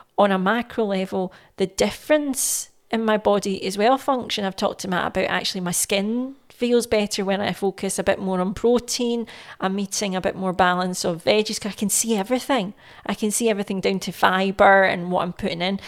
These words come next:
And actually, you've had success because of ripple effect from me.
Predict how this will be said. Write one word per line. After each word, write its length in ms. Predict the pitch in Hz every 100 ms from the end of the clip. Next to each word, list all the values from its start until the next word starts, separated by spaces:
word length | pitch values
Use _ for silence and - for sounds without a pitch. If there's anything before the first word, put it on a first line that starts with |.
| - -
And 160 | 220 -
actually, 380 | 233 220 226
you've 400 | 214 196 240 320
had 240 | - 302 277
success 480 | 262 - 240 226 -
because 460 | _ 202 - 220
of 80 | 196
ripple 260 | 190 190 196
effect 340 | - 202 -
from 260 | - 190 190
me. 420 | 220 247 185 226